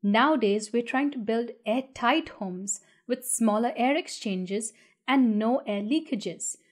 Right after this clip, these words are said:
We now use continuous spray foam insulation and inoperable windows.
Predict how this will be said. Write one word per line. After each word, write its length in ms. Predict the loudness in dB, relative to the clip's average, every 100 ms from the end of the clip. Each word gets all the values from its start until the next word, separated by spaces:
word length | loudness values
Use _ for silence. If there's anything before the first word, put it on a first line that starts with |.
| _
We 140 | -2 0
now 220 | 2 0
use 320 | 0 -2 -4
continuous 640 | -4 -2 -2 -2 -4 -4 -6
spray 340 | -4 -2 -2
foam 300 | -2 -2 -2
insulation 720 | -4 -6 -4 -4 -6 -10 -12 -16 _ _
and 140 | -2 0
inoperable 680 | 2 4 2 0 0 2 4
windows. 640 | 4 4 2 -2 -6 -8